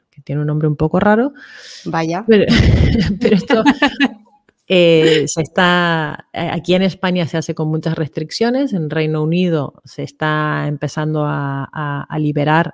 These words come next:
Speaker 1: este tipo de técnicas, ya se ha probado en primates y se está haciendo en humanos, y lo que consiste en realidad es pensar que el óvulo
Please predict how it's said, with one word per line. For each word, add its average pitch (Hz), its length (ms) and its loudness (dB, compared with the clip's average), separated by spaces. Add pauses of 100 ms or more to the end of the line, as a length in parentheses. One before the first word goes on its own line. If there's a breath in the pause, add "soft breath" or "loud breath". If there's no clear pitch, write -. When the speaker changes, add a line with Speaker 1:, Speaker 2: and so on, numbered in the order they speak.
Speaker 1:
este - 320 -8
tipo 151 240 -8
de 151 120 -4
técnicas, 226 640 -2 (500 soft breath)
ya 156 140 0
se - 100 -6
ha 147 40 -2
probado 147 340 0
en 147 160 0
primates 151 680 -2
y 151 140 -8
se 131 80 -12
está 135 220 -8
haciendo 147 340 -4
en 147 80 -2
humanos, 214 520 0 (520 soft breath)
y 202 120 4
lo 180 120 2
que 170 220 -2
consiste 214 760 0
en 220 140 0
realidad 170 400 0
es - 140 -6
pensar 165 540 -4
que - 120 -4
el 147 100 2
óvulo 220 520 2